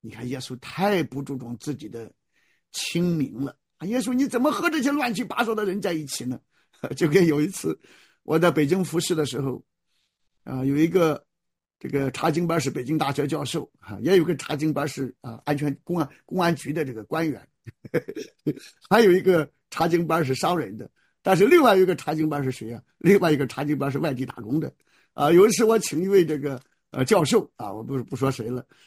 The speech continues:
啊，他也是一个做工的人了，啊，到这个打工的那儿去。打工的那地方，你在北京打工买房子，各个方面都破破烂烂，啊，在那里给他们传道。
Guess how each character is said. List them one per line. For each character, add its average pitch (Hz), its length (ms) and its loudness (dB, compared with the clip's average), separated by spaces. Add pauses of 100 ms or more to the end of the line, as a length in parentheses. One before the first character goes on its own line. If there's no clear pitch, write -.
(180)
啊， - 140 -10
他 156 160 0
也 160 120 4
是 151 140 -2
一 139 80 -2
个 123 320 -8
做 143 180 -2
工 151 160 0
的 175 120 0
人 127 120 -6
了， 139 220 -4 (560)
啊， 127 160 -6
到 160 180 2
这 147 120 2
个 147 160 0
打 - 160 -2
工 214 160 -2
的 247 100 4
那 202 100 2
儿 147 140 -2
去。 - 320 -10
打 214 160 0
工 330 220 0
的 339 80 4
那 302 100 4
地 269 120 2
方， 269 160 2
你 277 100 2
在 285 160 2
北 190 200 0
京 285 180 -4
打 262 100 -8
工 226 240 -4
买 190 180 -2
房 185 320 -2
子， 226 140 -2
各 240 140 -4
个 226 100 0
方 185 160 -4
面 226 100 -2
都 220 180 -6 (140)
破 - 160 -2
破 208 100 -2
烂 220 200 0
烂， 226 200 0 (440)
啊， 147 120 -6
在 196 140 0
那 202 100 4
里 220 140 2
给 220 140 -4
他 220 80 2
们 214 120 0
传 175 280 -6
道。 214 260 -2